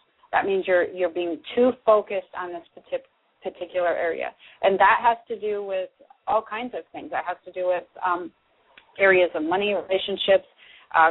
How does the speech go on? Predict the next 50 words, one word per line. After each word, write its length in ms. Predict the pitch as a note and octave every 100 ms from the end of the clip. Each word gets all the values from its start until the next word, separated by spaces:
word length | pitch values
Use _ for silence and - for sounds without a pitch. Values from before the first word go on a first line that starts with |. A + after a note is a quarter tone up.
| -
career, 640 | F#3 E3+ F3 F#3 G3 G3 G3+ -
uh, 240 | E3+ D#3+ E3+
just 260 | F3+ F3+ - _ - - -
things 200 | G3+ F#3+
that 120 | F3+ -
you're 120 | F3
doing 180 | - -
at 60 |
home, 300 | - G3 F#3+ -
people 200 | A#3 G3
who 120 | -
are 120 | F#3+ F3+
frustrating 520 | F#3+ F3 - F#3 F3+
you 160 | F3 E3+
in 100 | E3+
your, 120 | E3
in, 320 | - F3 E3 D3
in 140 | F3+ E3+
your 140 | D#3+
own 160 | F3+ G3
home. 240 | G#3 G#3 - - -
If 100 | F3+
you 120 | G3 G3
find 280 | F#3 F3+ E3+
that 240 | - -
your 240 | E3+ F3 E3+
husband 300 | F#3+ F#3+ F#3
or 100 | E3 -
children 320 | F#3 F#3 F3+
or 300 | E3 D#3 - - F#3
aunt 220 | F#3 F3+
or 100 | C#3+ -
uncle 240 | F3 F3+
or 280 | F3 D3+ D3+ - - E3+
whoever, 500 | A3 G3 F3+ F#3 G3+ - F#3
mother 320 | F#3+ F#3+ F3+
or 40 | -
father, 340 | F#3 F#3 F#3+ - _ -
they're 120 | F3+ -
frustrating 560 | G3+ G3 - G3 G3+
you, 180 | G3+ G3+ F#3
you 120 | F3+
really 180 | G3+ G3 G3
have 160 | F#3+
to 80 | - G3
pull 220 | G3 F3+
energy 460 | F3+ F3+ F3+ F3 D#3+ -
back 300 | F#3 F3 - - - _ _ _
from 180 | G#3 F#3+
that 200 | F3+